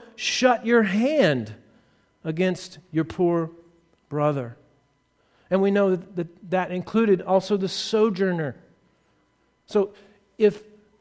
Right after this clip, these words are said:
you have received freely from a generous God, then give abundantly to those who are in need, both those in the community of Israel and those outside the community of Israel.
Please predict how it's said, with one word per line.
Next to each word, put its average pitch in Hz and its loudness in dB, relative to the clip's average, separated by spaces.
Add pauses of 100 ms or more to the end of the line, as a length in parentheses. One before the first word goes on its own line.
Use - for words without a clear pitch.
(280)
you 233 2
have 226 4
received 214 -2
freely 233 4
from 190 -4
a - -2
generous 220 2
God, 254 -4 (1000)
then 214 2 (500)
give 233 4
abundantly 214 4 (640)
to 190 -8
those 208 2
who 214 0
are 190 2
in 170 0
need, 180 0
both 202 2
those 214 4 (320)
in 220 2
the 185 -2
community 214 0
of 180 0
Israel 208 0
and 175 -2
those 190 0 (100)
outside 165 -4 (560)
the 147 -12
community 139 -6 (640)
of 147 -8
Israel. 143 -6